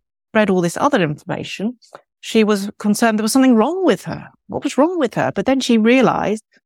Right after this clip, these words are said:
"That's just me." So my best advice is just get to know you. Uh, so make your own notes. I mean, I'm very old, as my children remind me.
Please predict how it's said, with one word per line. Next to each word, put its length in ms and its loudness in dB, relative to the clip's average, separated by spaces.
"That's 220 -2
just 300 -4
me." 300 2
So 380 2
my 180 2
best 300 0
advice 440 -4
is 280 2
just 300 -2
get 200 -2
to 100 -2
know 160 2
you. 280 2
Uh, 80 -2
so 340 2
make 340 2
your 140 2
own 240 2
notes. 460 -4
I 80 -2
mean, 180 0
I'm 140 0
very 320 2
old, 340 -2
as 100 -6
my 120 -2
children 280 -4
remind 260 2
me. 140 -2